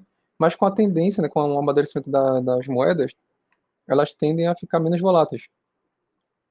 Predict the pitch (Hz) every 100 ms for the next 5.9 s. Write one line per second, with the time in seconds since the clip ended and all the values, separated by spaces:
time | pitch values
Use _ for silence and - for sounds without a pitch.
0 | - 147 156 - 185 190 196 190 160 160
1 | 151 143 _ 143 139 127 131 120 123 -
2 | 147 139 127 127 - _ _ _ _ -
3 | 123 147 160 147 - 151 - - 139 123
4 | 120 135 139 160 151 - _ - 170 -
5 | 131 135 120 - - - - - -